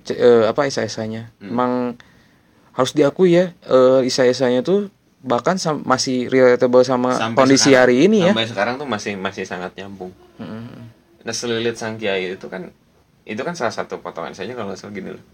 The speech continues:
Speaker 2: Sel-, selilit itu artinya kan, ya kalau kita makan daging ada yang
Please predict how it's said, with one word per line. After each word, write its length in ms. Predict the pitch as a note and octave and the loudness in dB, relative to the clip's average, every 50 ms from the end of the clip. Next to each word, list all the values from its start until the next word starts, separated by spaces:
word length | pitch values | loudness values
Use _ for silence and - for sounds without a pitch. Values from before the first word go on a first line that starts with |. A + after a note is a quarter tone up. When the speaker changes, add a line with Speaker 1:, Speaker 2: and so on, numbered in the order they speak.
| - - - - - E2+ G2+ | -20 -20 -20 -16 -12 -12 -10
Speaker 2:
Sel-, 240 | A#2 A#2+ A#2+ - - | -10 -10 -12 -14 -14
selilit 400 | - - - B2 A2+ A2+ A#2 A2+ | -14 -8 -4 -2 0 0 0 0
itu 140 | A2+ B2 A#2+ | -2 -4 -2
artinya 300 | D#3+ D#3+ D3 C3+ B2 B2+ D3+ | -2 -4 -4 -4 -8 -10 -8
kan, 160 | D#3 E3 E3+ D3+ - - - _ _ _ _ _ _ | -8 -8 -10 -10 -14 -20 -20 _ _ _ _ _ _
ya 180 | _ F#2 G2 F#2+ | _ -8 -6 -4
kalau 80 | F#2 F#2+ | -4 -4
kita 140 | F#2+ G2+ G#2 | -4 -4 -6
makan 300 | G#2 G2+ G2 - G2 G2 | -6 -6 -6 -6 -6 -6
daging 320 | F#2+ F2+ E2+ F#2 F#2+ A#2+ A#2+ | -4 -6 -6 -6 -8 -8 -6
ada 140 | G#2 G2 F#2+ | -4 -2 -2
yang 160 | F#2 F#2 F#2 | -2 -2 -4